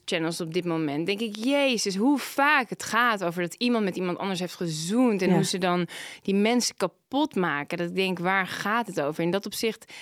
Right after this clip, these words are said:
Speaker 1: ja, is, is het nog zo ontzettend bekrompen.
Speaker 2: Ja, maar wat ik, wat ik daarin heel erg kwalijk vind, is dat je hebt dus gewoon samen onderling maak je afspraken. En in principe is natuurlijk i-, seks en, en je relatie is iets heel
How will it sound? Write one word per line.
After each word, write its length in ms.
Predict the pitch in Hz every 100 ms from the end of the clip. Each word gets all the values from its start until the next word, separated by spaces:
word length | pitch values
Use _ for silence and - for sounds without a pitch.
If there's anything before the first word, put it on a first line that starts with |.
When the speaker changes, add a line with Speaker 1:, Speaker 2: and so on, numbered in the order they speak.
| - - _ -
Speaker 1:
ja, 300 | 160 247 247
is, 220 | 262 - -
is 140 | 247
het 100 | 226
nog 140 | 240
zo 280 | - 277 320
ontzettend 800 | 302 226 208 - - 285 277 202
bekrompen. 800 | 190 - 285 359 320 139 160 269
Speaker 2:
Ja, 200 | 240 240
maar 140 | 214 220
wat 160 | 269
ik, 100 | 277 226
wat 140 | 269
ik 100 | 247
daarin 280 | 254 247 240
heel 160 | 226
erg 100 | 214
kwalijk 380 | - 311 370 294
vind, 280 | - 147 156
is 200 | 220 208
dat 320 | 233 233 - - - -
je 100 | 214
hebt 140 | 240
dus 140 | 247 -
gewoon 480 | 226 220 - 190 - - - - - _
samen 640 | - - - 277 392 302 -
onderling 420 | 247 233 269 233
maak 240 | 208 214
je 160 | - -
afspraken. 680 | 175 - 233 240 247 330 466 - _ _ _ _ - - _ _
En 380 | 247 247 240 240 - _ _ -
in 140 | 262
principe 340 | - 392 403
is 120 | - 226
natuurlijk 400 | 233 254 214 -
i-, 140 | - _ _ _ _ _ _
seks 540 | - - 330 190 - -
en, 300 | 233 233 -
en 300 | 220 220 -
je 160 | 220 214
relatie 460 | 214 302 370 -
is 200 | - 233
iets 140 | 277 -
heel 320 | 285 311